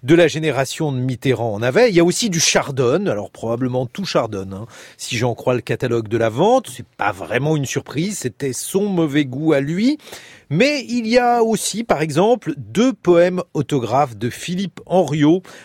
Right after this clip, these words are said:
un nom qui ne dit rien aux moins de vingt ans, mais qui parlait beaucoup aux hommes de la génération de Mitterrand. Alors juste pour vous situer les choses,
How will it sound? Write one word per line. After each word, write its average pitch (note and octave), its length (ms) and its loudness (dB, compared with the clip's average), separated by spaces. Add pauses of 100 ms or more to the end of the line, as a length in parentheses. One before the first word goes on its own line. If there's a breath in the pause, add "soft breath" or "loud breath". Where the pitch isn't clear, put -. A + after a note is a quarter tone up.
un C#3 120 2
nom G3 220 4
qui - 180 -6
ne G3+ 140 2
dit G#3+ 160 -2
rien F3 260 0
aux F#3+ 120 2
moins E3+ 180 2
de D#3+ 60 -2
vingt D3 260 0
ans, D3+ 80 2
mais G#3 100 -2
qui - 140 -10
parlait D3 240 0
beaucoup D3+ 480 -4 (320 loud breath)
aux B2+ 180 -2
hommes D3+ 160 2
de B2+ 100 0
la A#2+ 120 2
génération B2+ 560 -4
de C3+ 80 -4
Mitterrand. A#2+ 400 -4
Alors A2 120 -2
juste D3 320 -8
pour A#2+ 120 -2
vous G#2+ 100 -8
situer A#3+ 400 -4
les D#3+ 100 2
choses, G#3 420 -4